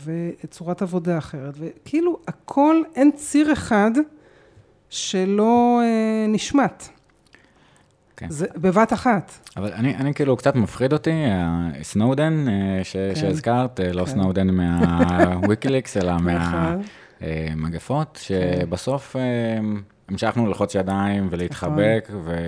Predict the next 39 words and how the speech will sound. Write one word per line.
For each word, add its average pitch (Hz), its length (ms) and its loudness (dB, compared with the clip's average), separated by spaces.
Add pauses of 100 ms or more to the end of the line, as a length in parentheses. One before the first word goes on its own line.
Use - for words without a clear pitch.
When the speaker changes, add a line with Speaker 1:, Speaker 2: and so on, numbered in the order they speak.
(140)
Speaker 2:
וזה 113 360 -2
השתנה. 104 500 -4 (300)
כן, 107 240 0
בסין 98 440 -4
יש 92 140 -8
יותר 92 280 -6
את 90 180 -8
התנועות, 95 1400 -4
ואת 92 120 -10
הזה 90 240 -4
שזה 90 280 -6
איזה 85 160 -8
שהם, 90 360 -4
אה, 85 40 -4 (360)
כזה 82 200 -10
Speaker 1:
נכון. 85 80 -4
Speaker 2:
מחוות, 78 400 -4
שזה 90 180 -6
רמזים 85 580 -4
של... 92 220 -8 (560)
תרבות 92 440 0
ארגונית 92 460 2
Speaker 1:
<laughs> - 0 -
Speaker 2:
שחוותה 95 280 -2
Speaker 1:
חשבתי 92 200 -2
על 98 80 0
Speaker 2:
מגפות. 160 480 0
Speaker 1:
זה. - 80 -8
Speaker 2:
כן, 120 260 0
זה 85 60 -8
מגניב, 92 360 -6
זה 82 80 -4
Speaker 1:
יפה. 160 100 -6
Speaker 2:
כאילו 117 180 0 (300)
דברים 107 220 -4
קטנים 104 340 -2 (640)
Speaker 1:
מאוד 175 140 -4
מעניין. 139 400 -6
Speaker 2:
שנשמרו, 90 600 -6